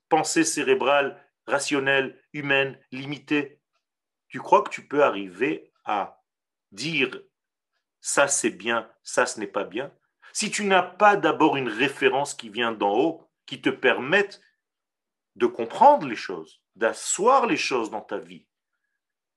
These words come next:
Et une fois que les choses sont assises, tu peux les développer, tu peux les étudier, bien sûr. Encore une fois, tout ceci est dans la même racine et dans le même ordre d'idées.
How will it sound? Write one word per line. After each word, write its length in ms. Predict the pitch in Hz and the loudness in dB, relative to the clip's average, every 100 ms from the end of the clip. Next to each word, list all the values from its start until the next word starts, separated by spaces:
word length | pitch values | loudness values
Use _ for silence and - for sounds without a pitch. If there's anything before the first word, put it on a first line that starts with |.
| _ | _
Et 80 | 113 | -6
une 140 | 110 160 | -4 -2
fois 260 | 214 233 | 4 4
que 80 | - | 4
les 60 | 156 | 0
choses 220 | 175 - | 0 -2
sont 220 | 120 - | -4 -2
assises, 640 | 175 - 254 269 180 104 - | -2 -2 -4 -4 -6 -8 -14
tu 160 | - - | -16 -12
peux 120 | - | -4
les 120 | 110 | -2
développer, 540 | 90 101 95 98 156 156 | -2 -2 -2 -4 0 0
tu 140 | - | -2
peux 100 | - | -10
les 220 | 98 90 | -8 -8
étudier, 520 | 98 - 92 85 135 123 | -10 -12 -20 -6 0 0
bien 220 | 113 95 | -2 -12
sûr. 320 | - 202 - _ _ _ _ _ _ _ _ _ _ _ _ _ _ _ _ _ | -10 -10 -12 _ _ _ _ _ _ _ _ _ _ _ _ _ _ _ _ _
Encore 340 | 151 160 180 175 | 0 4 4 4
une 80 | |
fois, 440 | 151 143 165 190 - | 0 0 2 2 -6
tout 160 | 240 247 | -6 -4
ceci 880 | - - 190 - - 160 165 208 _ _ | 0 2 0 -2 -4 -6 -10 -12 _ _
est 360 | 151 156 156 _ | -2 -2 -2 _
dans 120 | 117 110 | -6 -4
la 120 | 104 | -2
même 340 | 143 220 226 _ _ | -2 -2 -6 _ _
racine 600 | 120 143 - 135 135 135 _ - | -8 -8 -6 -10 -12 -14 _ -12
et 80 | |
dans 120 | 101 101 | -8 -8
le 80 | |
même 280 | 101 120 120 - - | -2 -2 -2 -8 -2
ordre 460 | 117 117 113 92 | 0 0 -6 -10
d'idées. 420 | 95 82 78 90 | -12 -14 -16 -16